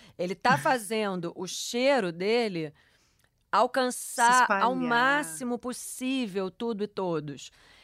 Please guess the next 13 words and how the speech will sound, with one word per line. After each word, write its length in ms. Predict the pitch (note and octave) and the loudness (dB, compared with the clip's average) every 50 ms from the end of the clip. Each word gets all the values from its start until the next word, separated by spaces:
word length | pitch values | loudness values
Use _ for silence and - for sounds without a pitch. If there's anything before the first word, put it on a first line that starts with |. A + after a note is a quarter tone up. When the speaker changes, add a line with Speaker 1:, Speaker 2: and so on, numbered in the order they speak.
| - _ - | -16 _ -6
Speaker 1:
Então, 400 | G3+ G#3 - A#3+ C4 D4 D#4+ - - _ _ _ | -6 -2 0 2 2 2 0 -2 -8 _ _ _
imagina 500 | - C#4 F4 D4 C#4+ C4+ G#3+ B3+ D#4+ F4+ | -6 -2 0 0 0 0 -2 -4 -4 -4
um 60 | G4 F#4+ | -2 0
cachorro 520 | E4+ D#4 - - - A#3+ G#3+ F#3+ F3 F#3 | 0 0 0 0 0 0 2 2 0 0
medroso 800 | F#3+ G3+ G#3 G3 F#3+ G3+ A3 A#3 B3+ C4 A#3+ G#3 E3 F#3 F3+ F3 - | -2 -2 -2 -2 0 0 2 4 4 4 4 0 -2 -6 -10 -8 -6
que 80 | - | -4
não 260 | B3+ B3+ C4 C#4+ F4 F#4+ | -2 0 0 0 -2 0
tem 240 | - D4+ D4+ E4 | 2 2 2 2
cauda 520 | E4 - B3+ A#3+ B3 C#4+ C#4 A3+ G3+ F3 F3 | 2 2 4 6 6 4 4 2 0 0 0
suficiente 1000 | - - G#3+ - A#3+ G#3 - A3+ G#3+ G#3+ A#3+ C4+ C#4+ C4 A#3+ - G3+ F3+ E3 - _ _ _ _ _ _ _ _ | -2 -8 -10 -10 -10 -8 -4 -2 0 0 2 0 0 -2 -4 -6 -6 -8 -8 -10 _ _ _ _ _ _ _ _
pra 160 | - A#3+ B3+ | 0 2 2
tampar 680 | B3 - D#4 D#4+ E4 - - C#4+ C4 C4 C#4 D4 F4 E4+ _ _ _ _ _ _ _ _ _ _ - | 4 2 2 2 0 0 2 4 6 6 6 6 4 2 _ _ _ _ _ _ _ _ _ _ -4
o, 280 | - C#4 C#4+ D4+ - | -2 0 0 0 -2